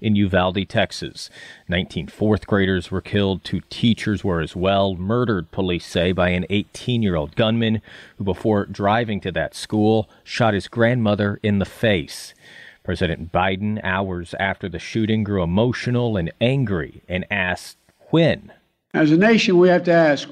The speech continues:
Speaker 2: when in God's name are we gonna stand up to the gun lobby?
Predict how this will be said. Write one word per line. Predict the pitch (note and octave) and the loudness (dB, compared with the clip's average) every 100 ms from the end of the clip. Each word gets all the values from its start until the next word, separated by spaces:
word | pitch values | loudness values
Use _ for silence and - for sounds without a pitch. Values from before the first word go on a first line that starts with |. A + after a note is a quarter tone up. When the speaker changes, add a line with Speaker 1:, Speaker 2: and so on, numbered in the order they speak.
| - | -6
Speaker 2:
when | D3 D3+ F#3+ G3+ F#3+ | 4 6 8 8 6
in | D3+ C3+ A#2+ | 4 4 2
God's | A2+ D#3 E3 E3 C#3 A#2+ | 2 4 6 4 2 4
name | C3 D3 D#3 A#2+ F#2 - - - - - - - - - - - - - - | 6 8 6 4 0 -8 -16 -20 -20 -20 -20 -20 -20 -20 -20 -20 -20 -20 -8
are | B2 | 2
we | C#3+ | 4
gonna | D3 C#3 | 6 4
stand | - C#3 C#3 C3+ | 0 0 0 0
up | C#3 | -2
to | C#3 | -4
the | B2 | -6
gun | A2+ B2+ B2+ B2 | -4 2 4 2
lobby? | G#2+ G#2 A2 | 0 -6 -10